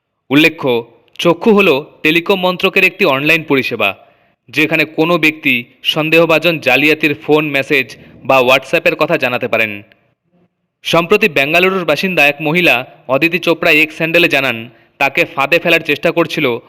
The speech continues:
অনলাইন জালিয়াতরা। তার মোবাইলে ক্রেডিট কার্ড সংক্রান্ত ভুয়ো মেসেজ ঢুকছিল, ভুয়ো কল আসছিল। এই বিষয়টি এক্স হ্যান্ডেলে শেয়ার করেছেন তিনি। যদিও জালিয়াতদের খপ্পরে পড়ার আগেই তিনি ব্যাপারটি বুঝতে পেরে গিয়েছেন।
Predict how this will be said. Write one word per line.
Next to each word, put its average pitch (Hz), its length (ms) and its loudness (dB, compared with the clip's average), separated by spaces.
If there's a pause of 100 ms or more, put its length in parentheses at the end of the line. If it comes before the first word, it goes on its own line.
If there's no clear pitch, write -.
(120)
অনলাইন 151 400 0
জালিয়াতরা। 120 600 0 (760)
তার 139 160 0
মোবাইলে 135 500 2 (280)
ক্রেডিট 156 320 0
কার্ড 147 220 0
সংক্রান্ত 156 460 -2
ভুয়ো 156 340 0
মেসেজ 135 340 -4
ঢুকছিল, 110 400 -6 (680)
ভুয়ো 156 280 2
কল 156 200 2
আসছিল। 120 440 -4 (480)
এই 151 160 2
বিষয়টি 156 500 2
এক্স 139 140 -4
হ্যান্ডেলে 156 320 2
শেয়ার 147 300 -2
করেছেন 151 360 -2
তিনি। 107 300 -10 (640)
যদিও 165 360 2
জালিয়াতদের 165 640 2
খপ্পরে 170 440 0
পড়ার 147 320 2
আগেই 143 300 0 (220)
তিনি 160 220 0
ব্যাপারটি 147 380 0
বুঝতে 131 340 -6
পেরে 127 200 0
গিয়েছেন। 107 480 -6